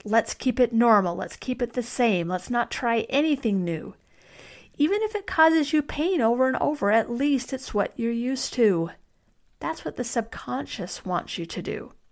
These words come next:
What's something you've set out to do but find new and interesting ways to avoid doing it? What's your knee excuse? What's your skunk? Choose instead where to put your focus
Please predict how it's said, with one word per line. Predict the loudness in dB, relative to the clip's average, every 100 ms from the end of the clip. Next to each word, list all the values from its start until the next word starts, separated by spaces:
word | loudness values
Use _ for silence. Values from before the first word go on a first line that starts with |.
| _ _ _ _ _ -2
What's | 0 0 2
something | 2 2 2 0
you've | 2 2 2
set | 2 2
out | 4 4 2
to | -6
do | -4 -4
but | -4 -6
find | -4 -2 0 0
new | 2 2 2
and | 0 -2 -4
interesting | -4 -4 -6 -2 0
ways | 4 4 4 2
to | 0
avoid | 2 4 4 4
doing | 2 2 0
it? | -2 -8 -20 _ _ _ -20 -20 -20 _
What's | 4 4 2 -6 -8 -12 0
your | 4 6 4 2
knee | 2 2
excuse? | 0 -4 -8 -10 -10 -12 -14 -18 _ _ _ _ _ _
What's | 0 2 2 0
your | 0 0
skunk? | 0 -4 -6 -8 -10 -16 -18 -20 -20 _ _ _ _ -20 _ -10
Choose | 0 4 6 4
instead | 0 -2 -2 2 6 6 6 4 -8 _ _ 0
where | 4 6
to | 4
put | 2 0
your | -2
focus | 0 0 0 -4 -8 -12